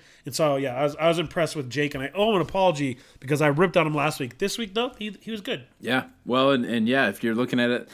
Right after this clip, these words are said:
Speaker 2: I, I wouldn't be surprised if he's gone because writing's on the wall. Cam Rising is your guy, and you got a, another great recruit coming in.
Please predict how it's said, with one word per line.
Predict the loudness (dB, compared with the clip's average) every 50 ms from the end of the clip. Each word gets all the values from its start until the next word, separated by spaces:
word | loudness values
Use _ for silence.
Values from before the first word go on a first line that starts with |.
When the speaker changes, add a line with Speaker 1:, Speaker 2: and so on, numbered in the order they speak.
| -20 -16 -6 -2
Speaker 2:
I, | 0 2 4
I | 4 4
wouldn't | 4 4 4 4
be | 2 2
surprised | 0 2 2 4 4 4 4 2 0 -2 -2
if | 0 0 0 2
he's | 2 2 4
gone | 4 4 4 4 4
because | 2 2 2 2 2 2 0 -2 -6 -10 -14 -20 -20 -20 -20 -16 _ 0
writing's | 4 4 6 4 4 4 4
on | 4 4
the | 4
wall. | 4 4 4 4 2
Cam | 2 2 4 4 6
Rising | 6 4 4 4 4 2 2
is | 2 2
your | 2 2
guy, | 2 4 4 4 4 4 2 0 -2 -4
and | -2 0 2 2 2
you | 2 2
got | 2 4 4 4
a, | 4 4 2 2 2 0
another | 0 0 0 0 0
great | 0 0 2 2 2 2
recruit | 0 -2 0 2 2 2 2 0 -2 -2
coming | 0 0 2 2 2 2
in. | 2 0 0 -2